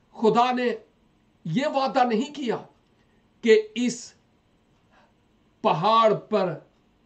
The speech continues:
मैं तुम्हें खुद चढ़ा लूंगा, नहीं, तू चढ़,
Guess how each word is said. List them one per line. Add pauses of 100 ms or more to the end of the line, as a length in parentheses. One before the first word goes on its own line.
(1000)
मैं
तुम्हें
खुद
चढ़ा
लूंगा, (720)
नहीं, (1400)
तू
चढ़,